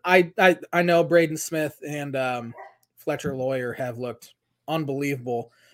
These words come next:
for freshmen, but they're still freshmen. And I think,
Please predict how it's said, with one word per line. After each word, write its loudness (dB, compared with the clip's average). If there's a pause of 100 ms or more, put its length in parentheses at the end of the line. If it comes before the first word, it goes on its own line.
for -4
freshmen, -4
but -4
they're -10
still 6
freshmen. 0
And -4
I -4
think, -2